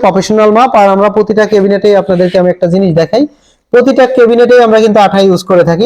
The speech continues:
দেখতে পাচ্ছেন কোথাও কোনো ফাঁকা রাখা যাবে না, যারা নিজেরা যারা তৈরি করবেন কোথাও কোনো ফাঁকা রাখা যাবে না, একদম মানে ফাঁকা রাখলে কিন্তু স্পিকারটা যখন বাজবে তখন একটা ফের ফের একটা আওয়াজ হবে।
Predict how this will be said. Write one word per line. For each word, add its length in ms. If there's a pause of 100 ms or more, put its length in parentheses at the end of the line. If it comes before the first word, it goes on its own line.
(120)
দেখতে 240
পাচ্ছেন 240 (140)
কোথাও 340
কোনো 100 (100)
ফাঁকা 300
রাখা 200
যাবে 200
না, 120
যারা 140 (100)
নিজেরা 320
যারা 220
তৈরি 240
করবেন 220 (500)
কোথাও 300 (100)
কোনো 100 (100)
ফাঁকা 280
রাখা 220
যাবে 240
না, 60 (440)
একদম 440 (420)
মানে 180 (240)
ফাঁকা 280
রাখলে 260
কিন্তু 160 (120)
স্পিকারটা 460 (600)
যখন 220 (160)
বাজবে 360 (100)
তখন 220
একটা 200
ফের 180
ফের 180
একটা 200
আওয়াজ 240
হবে। 140